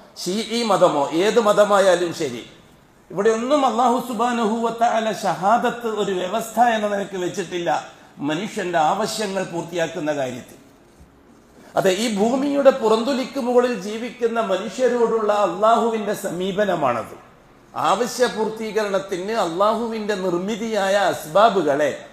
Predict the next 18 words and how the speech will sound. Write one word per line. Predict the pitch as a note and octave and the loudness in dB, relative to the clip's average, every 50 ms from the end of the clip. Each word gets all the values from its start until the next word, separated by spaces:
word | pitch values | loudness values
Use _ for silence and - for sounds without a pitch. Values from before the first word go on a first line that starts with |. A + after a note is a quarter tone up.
| - - - - - - | -20 -20 -20 -20 -8 -6
അഥവാ | C#3+ C#3+ F#3+ G3 A3+ A#3 | 2 2 4 4 6 4
ആവശ്യം | G#3 F#3+ F#3+ G#3 G#3 B3 A3 - - C4+ B3 A3 | 6 6 4 2 0 0 -4 0 0 0 0 2
പൂർത്തിയാക്കാനുള്ള | G#3 A#3 A3 A3+ A3+ A3+ A3 A3 - - A3+ G#3+ G#3+ G3 G3 F#3+ F#3+ G3 | -2 -4 -4 -4 -2 -2 -2 -2 -2 0 0 0 0 0 -2 4 4 4
മെറ്റീരിയൽസ് | F#3 E3+ E3+ E3 - - - B3 C4 C4 A3+ A3+ G#3+ G3 - G#3 | 4 4 -2 -4 -6 -8 -4 -2 -2 -2 0 0 0 -2 -2 -8
സപ്ലൈ | G#3+ - - E3+ C#3 - - A3+ B3 C4+ | -8 -2 -2 -2 -2 0 0 0 0 0
ചെയ്യുന്നത് | A3 - A#3+ G#3 G#3 G3+ G3 F3+ F#3 G3 F#3+ | 0 -2 -2 -2 0 -2 -4 0 0 0 2
അള്ളാഹു | G3+ D3+ E3+ F#3 F#3 F#3 F#3+ A#3 | 0 0 0 2 2 2 4 4
ആദർശം | A3 F3 E3 F3 - A3 G#3+ - A#3 A3+ G#3+ | 2 2 2 2 0 -2 -2 -2 -4 -2 0
നോക്കിയിട്ടല്ല | G#3 F#3+ F3+ - F3 F3+ D#3+ - F3 D3+ D#3 D#3 D3+ D#3 D#3 F3 | 0 0 -2 0 -2 -6 -2 -2 -2 0 2 2 4 4 4 4
എന്ന്. | G#3 G#3+ F3 C#3 A#2+ A2+ - - - - _ - _ _ - - _ _ _ _ _ - - - - - | 2 0 -2 -6 -8 -12 -16 -20 -20 -20 _ -20 _ _ -20 -20 _ _ _ _ _ -20 -20 -20 -8 -4
ഇത് | E3+ G3 G#3+ C#4+ - - - - | -4 0 0 0 -2 -2 4 6
പലവരും | A3 A3 A#3 C4 C4 C4+ C4 B3+ C4 | 6 8 8 6 6 6 2 0 2
ഏതാണ്ട് | B3 A3+ A3+ A#3 A3+ A#3+ A#3+ A#3+ A3+ | 0 0 2 2 2 2 2 2 2
ഒരു | A#3 A#3 | 2 2
നാലഞ്ച് | A3+ G#3+ G3 F#3+ G#3+ A3 A#3 A#3+ A#3+ A3+ C4 | 2 2 2 2 2 2 2 0 -2 0 -2
വർഷമായി | B3 G#3+ G3+ G3 F#3 - - A#3 A#3+ A3 A3+ A3+ A3+ A3+ | 4 4 6 4 4 0 -2 -2 0 2 2 2 2 2
നമ്മളിത് | A3+ G#3+ G#3 G3+ G3+ G#3 G#3 F3+ G#3+ - | 0 0 0 0 0 0 0 -2 0 2
പറഞ്ഞുകൊണ്ടിരിക്കുകയാണ്. | G#3 F#3 F3+ F3+ F3+ G3 G3+ G3 F#3 F3+ F#3 F3+ D#3+ - F#3 E3+ E3 D#3 D3+ C#3 A2+ A2 | 2 2 2 2 0 -2 -2 0 0 -2 -4 -6 -6 -4 -2 0 2 4 4 2 2 -2